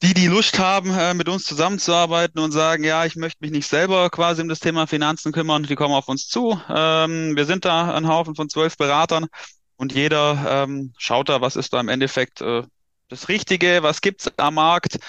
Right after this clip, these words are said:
ähm, was ist Preis-Leistungs-Verhältnis technisch geschickt und, ähm, so muss sich nicht jeder für sich alleine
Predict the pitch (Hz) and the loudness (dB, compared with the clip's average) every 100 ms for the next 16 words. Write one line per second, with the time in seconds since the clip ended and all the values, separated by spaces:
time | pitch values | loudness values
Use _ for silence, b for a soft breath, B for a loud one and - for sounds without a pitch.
0 | B - 131 147 151 143 147 151 - 151 | B -6 0 0 0 -2 -2 -4 -2 0
1 | 156 170 175 - 156 - 156 151 147 - | 2 0 0 -4 -10 -4 -2 0 -2 -4
2 | 147 151 139 - 143 - 156 - - 131 | -2 -2 -4 -2 -2 -2 -4 -8 -6 -4
3 | 135 123 131 131 131 131 120 139 135 135 | -2 -2 0 0 -4 -4 -4 -4 -4 -4
4 | 127 135 135 - 131 135 123 120 143 135 | -2 0 -2 -6 -8 -4 0 0 0 -2